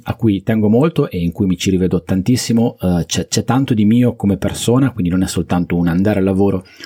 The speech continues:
tutti i giorni, nove diciassette, ma è veramente un progetto professionale, personale, è tre D Metrica. Tre D Metrica è il nome del mio studio tecnico, io sono un libero professionista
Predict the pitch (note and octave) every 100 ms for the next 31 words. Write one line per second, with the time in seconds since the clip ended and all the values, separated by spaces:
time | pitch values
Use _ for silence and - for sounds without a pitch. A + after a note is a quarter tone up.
0 | - G#2 A2+ F#2+ G2+ G2 F#2+ F#2+ - -
1 | A2 G#2 F#2+ F2+ F#2+ - B2+ G#2+ G2 F#2+
2 | G#2+ C3 B2 A#2 F2 F2 E2 F2+ - E2+
3 | D#2+ G#2+ - G2 - G2+ F#2+ E2 G2 E2+
4 | - G#2+ A#2+ A#2+ - - - - A#2 -
5 | F#2 F#2 E2+ D#2 - E2 C#2+ - A2+ A#2
6 | B2 B2 B2 B2+ - - - _ - G#2
7 | G2+ G#2 G#2+ C3 A#2+ G2+ G2+ A2+ - G2
8 | F#2+ A#2 C3 D3+ E3+ - _ - B2 -
9 | A2 G2+ G2+ G#2 F#2+ - - - A#2+ A#2+
10 | - B2 -